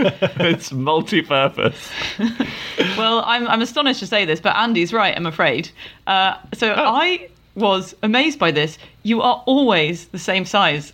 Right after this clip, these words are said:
Speaker 2: in a mirror. No matter how far back you go, you're never gonna be able to see any more of your body. And that size is half of your actual size.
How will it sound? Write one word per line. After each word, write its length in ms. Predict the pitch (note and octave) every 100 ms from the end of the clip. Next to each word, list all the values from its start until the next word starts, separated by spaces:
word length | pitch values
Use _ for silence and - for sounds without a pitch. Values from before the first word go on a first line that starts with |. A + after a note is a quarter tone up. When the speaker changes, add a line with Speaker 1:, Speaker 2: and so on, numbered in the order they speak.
| -
Speaker 2:
in 120 | F3
a 40 | E3+
mirror. 340 | F3 C3+ - - _ _
No 140 | G3 G3+
matter 200 | A3+ A3+
how 220 | A#3+ C#4
far 200 | C#4 C#4+
back 220 | C#4+ C4+
you 100 | C4+
go, 400 | A#3+ A#3 D3 A3+ -
you're 140 | G3
never 420 | G3 G3 G#3 G#3 A3
gonna 180 | A3
be 100 | F#3+
able 140 | F#3 F3
to 60 |
see 320 | E3+ G3 D#3+ -
any 260 | F3+ F3+ F3
more 240 | E3+ E3
of 100 | D#3+
your 120 | E3
body. 420 | E3 F#3 - - - -
And 160 | F#3+ F#3
that 200 | B3 A#3
size 480 | - A3+ D3+ F3+ F#3+
is 160 | F3+
half 460 | - - G#3+ D#3+ D3+
of 140 | D#3+
your 180 | E3+ D#3+
actual 320 | D#3+ - D#3+
size. 520 | D3+ E3+ F#2 - D3+